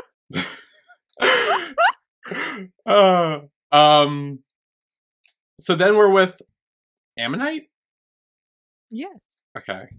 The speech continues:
Speaker 2: I don't know why I keep remembering that. I, what did I say that one time when I was way off? It started with an A, but it was, like, a long word that started with an A that was way off from
Speaker 1: I
Speaker 2: what it
Speaker 1: have
Speaker 2: was.
Speaker 1: no idea.
Speaker 2: I don't know, but I, I, I, I keep not wanting to say that again, 'cause it was, like,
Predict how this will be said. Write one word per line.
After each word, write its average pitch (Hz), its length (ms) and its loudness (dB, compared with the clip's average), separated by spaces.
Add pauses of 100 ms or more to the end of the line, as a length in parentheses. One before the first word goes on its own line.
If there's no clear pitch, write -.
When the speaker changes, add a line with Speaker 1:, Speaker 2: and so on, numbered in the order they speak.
(100)
Speaker 2:
I 151 120 4
don't 180 160 2
know 208 100 2
why 160 180 4
I 156 40 2
keep 160 100 -8
remembering 120 400 -4
that. 110 80 -2
I, 185 220 2
what 180 200 2
did 427 100 4
I 415 40 6
say 359 200 0
that 196 180 2
one 160 240 0
time 208 200 0
when 175 100 -2
I 165 40 0
was 160 120 -4
way 147 160 0
off? 147 180 0
It 147 80 -8
started 214 240 0
with 190 100 -4
an 135 100 -8
A, 123 180 -4
but 113 60 -8
it 120 40 -6
was, 131 80 -6
like, 156 120 -4
a 165 40 -4
long 151 380 -4
word 131 160 -4
that 117 80 -10
started 123 200 -8
with 120 80 -14
an 117 120 -14
A 110 160 -8
that 104 160 -8
was 101 160 -8
way 117 320 -4
off - 460 -16 (440)
from - 120 -4
Speaker 1:
I 269 60 2
Speaker 2:
what 311 40 -4
it 277 40 -10
Speaker 1:
have 277 100 -6
Speaker 2:
was. 214 240 -10
Speaker 1:
no 220 240 -10
idea. 190 480 -14 (240)
Speaker 2:
I 156 200 4
don't 180 180 8
know, - 40 -4
but 170 100 6
I, 170 140 4
I, 170 60 6 (100)
I, 160 200 -2 (100)
I 147 40 -2
keep 196 220 -12
not 165 220 0
wanting 151 220 -2
to 117 100 -4
say 120 180 -4
that 104 180 -6
again, 98 280 -16 (100)
'cause 120 100 -12
it 120 60 -2
was, 117 400 -10
like, 113 160 -4